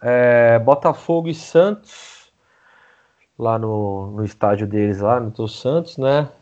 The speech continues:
É... Cara, eu vou falar uma coisa só.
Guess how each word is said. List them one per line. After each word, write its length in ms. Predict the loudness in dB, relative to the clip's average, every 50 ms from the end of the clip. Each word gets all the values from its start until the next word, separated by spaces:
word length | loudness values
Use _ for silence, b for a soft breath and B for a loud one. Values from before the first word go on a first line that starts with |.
| -8 -4
É... 1000 | 0 2 2 2 2 2 2 2 4 4 4 6 6 6 4 2 0 -2 -10 B B B B B _ _ _ _ _ _ _ -20 b b b b b b b b b b b
Cara, 300 | 4 6 8 8 8 8
eu 60 | 6
vou 100 | 4 2
falar 180 | 2 4 2 2
uma 140 | 4 2
coisa 320 | 0 2 2 2 4 4 2
só. 480 | 0 0 0 2 2 2 2 -2 -10